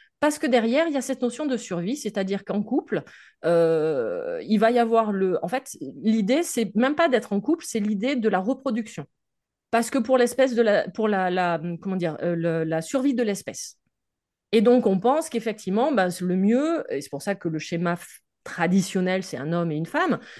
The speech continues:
euh, mais, mais du coup, effectivement, bah, il faut qu'ils soient en couple pour, effectivement, dans ces cas-là, euh, avoir un enfant et la reproduction de l'espèce. Mais en fait, le couple n'est pas une nécessité. Absolument pas.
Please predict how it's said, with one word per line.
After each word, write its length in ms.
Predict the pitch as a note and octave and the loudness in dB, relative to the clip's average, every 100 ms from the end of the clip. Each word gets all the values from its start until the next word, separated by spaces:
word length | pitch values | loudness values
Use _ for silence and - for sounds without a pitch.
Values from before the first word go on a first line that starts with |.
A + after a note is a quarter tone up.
| - - - | -20 -20 -2
euh, 420 | F3+ F3 D#3+ C3+ D#3+ | 0 2 2 2 4
mais, 280 | G#3 A3+ F#3+ | 6 6 4
mais 140 | G3+ | 2
du 180 | F3+ F#3 | 2 -2
coup, 160 | A#3+ D#4+ | 0 0
effectivement, 500 | C#4 G#3+ - B3+ D#4 | 0 -6 -6 -4 0
bah, 120 | F#3+ | 2
il 100 | A3 | 0
faut 160 | G#3+ C#4 | -2 -4
qu'ils 160 | A#3+ | -4
soient 160 | A3+ A3 | -2 -2
en 120 | F#3+ | 0
couple 320 | F#3+ F4+ A3 | 2 2 0
pour, 320 | - B3+ C#4 | -4 -2 0
effectivement, 480 | A3+ G#3+ F3+ - A3+ | -2 -4 -10 -6 -4
dans 160 | C#4+ G#3 | -4 -4
ces 160 | - | -6
cas-là, 500 | F#3 E3+ A3+ D4 D#4 - | -6 -2 0 0 -2 -4
euh, 380 | F3+ F3+ F#3+ F#3+ C3+ | -4 -2 -2 -4 -2
avoir 320 | G#3 G#3 A#3 | 2 4 4
un 140 | G3+ F3 | 2 0
enfant 400 | D#3+ - C#4 D#4 - | -4 -4 -4 -4 -2
et 140 | C4+ | 0
la 80 | B3+ | 0
reproduction 520 | G#3 - G3 G3+ A3+ | -2 -4 -6 -4 -4
de 60 | F#3+ | -6
l'espèce. 380 | E3+ C#3 - - | -6 -12 -14 -6
Mais 160 | F#3+ | -2
en 80 | F3+ | -2
fait, 280 | F3+ A4 - _ _ _ _ _ - | -2 -4 -8 _ _ _ _ _ -8
le 100 | D#3+ | -2
couple 300 | - - - | 0 0 -2
n'est 80 | E3+ | 0
pas 140 | C4 | 0
une 80 | F4 | 0
nécessité. 580 | D#4+ D4+ D4 C#4 G#3+ G#3+ _ _ _ _ _ _ _ - | -4 -6 -6 -8 -8 -12 _ _ _ _ _ _ _ -6
Absolument 500 | A#3+ - C#4+ C4+ C4 | -4 -2 0 2 0
pas. 200 | G#3+ | -4